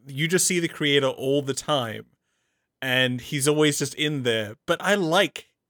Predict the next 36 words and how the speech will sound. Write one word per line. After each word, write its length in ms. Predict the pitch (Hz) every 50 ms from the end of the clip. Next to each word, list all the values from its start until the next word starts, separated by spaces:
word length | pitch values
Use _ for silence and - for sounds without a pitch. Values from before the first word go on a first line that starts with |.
| _ -
Sam 340 | - - 139 127 123 120
Lake. 300 | 120 120 120 113 107 - -
Every 220 | - 160 160 190 185
time 200 | 190 190 180 175
I 40 |
see 240 | 165 - - 151 143
interviews 320 | 143 147 - 156 147 135 135
of 120 | 135 127
Sam 260 | - 147 131 127 123
Lake, 280 | 127 123 120 123 - - _ _ _ _ _
he 60 | - 147
seems 260 | - - 180 170 -
so 100 | 175 160
shy 480 | 151 - - - 139 139 143 143 143
and 240 | 139 135 127 120 123
so, 200 | - - 143 135
like, 280 | 135 135 127 131 - _ _ _ _ _ _ _
so, 200 | - - 165 160
like, 380 | 165 165 156 143 131 127 - _ -
goodwill 800 | - 165 160 151 135 127 127 135 139 147 147 143 143 139 135 139
and 160 | 131 127 127
so 160 | - 160 160
nice. 580 | 156 131 127 131 131 135 123 113 - - - -
And 180 | - 147 135
I'm 120 | 135 139 143
just 180 | 165 156 -
like, 120 | 156 147 139
every 180 | 151 165 185
time 180 | 185 196 180 170
I 60 | 156
see 280 | 143 - - 151 147 147
him, 180 | 139 135 135 - _ _ _ _ _ -
I 100 | 165 165
like 340 | 156 147 143 147 180 196 -
seeing 300 | - - 220 226 226 226
him, 440 | 214 208 240 254 262 269 285 269